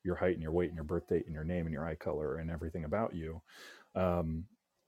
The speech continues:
seems super safe, right? That's not an invasion of your, of your privacy. And, uh, I've never agreed with people who say that if, if you're not doing anything wrong, then what,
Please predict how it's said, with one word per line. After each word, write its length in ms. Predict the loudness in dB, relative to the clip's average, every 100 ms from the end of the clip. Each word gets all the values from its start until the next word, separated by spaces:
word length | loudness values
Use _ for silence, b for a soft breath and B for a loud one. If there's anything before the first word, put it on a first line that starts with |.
| _
seems 380 | 4 8 8 8
super 320 | 6 8 6
safe, 400 | 10 10 10 6
right? 300 | 6 8 8
That's 240 | 6 4
not 220 | 6 4 4
an 160 | 2
invasion 540 | 4 4 4 4 2 0
of 120 | 0
your, 240 | 2 2 0
of 100 | 2
your 120 | 2
privacy. 680 | 2 -2 -2 -4 -6 -8 -10 -14 -8
And, 580 | -4 -2 0 0 0 0
uh, 260 | 0 0 -2 _ _ 0
I've 140 | 6
never 400 | 10 10 10 10
agreed 380 | 10 8 6 6
with 300 | 4 2 -6
people 400 | -2 4 4 4
who 120 | 2
say 340 | -2 0 2 4
that 240 | 2 0 _ -2
if, 160 | -2 -2 _ _ b b b
if 140 | 0
you're 180 | 2 4
not 260 | 6 4 6
doing 240 | 6 6
anything 420 | 6 4 4 2 2
wrong, 440 | 2 2 2 2
then 300 | 2 2 4
what, 160 | 4